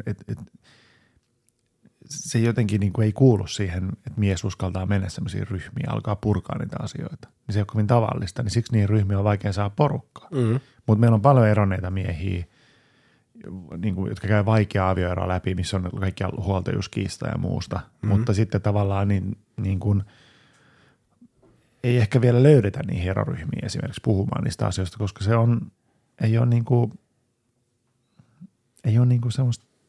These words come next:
Speaker 1: sallittua.
Speaker 2: Niin, just sitä.
Speaker 1: Mm.
Speaker 2: Niin,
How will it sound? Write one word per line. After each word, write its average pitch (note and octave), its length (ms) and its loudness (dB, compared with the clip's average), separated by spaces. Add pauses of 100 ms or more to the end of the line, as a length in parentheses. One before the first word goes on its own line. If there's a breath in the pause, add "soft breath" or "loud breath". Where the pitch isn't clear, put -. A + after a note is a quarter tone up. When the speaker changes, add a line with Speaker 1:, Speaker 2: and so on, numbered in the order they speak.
(1120)
Speaker 1:
sallittua. A#2+ 1000 -2
Speaker 2:
Niin, G3+ 300 4 (120)
just G#3+ 160 0
sitä. D3 200 6
Speaker 1:
Mm. G2 80 4 (1040 soft breath)
Speaker 2:
Niin, E3+ 100 2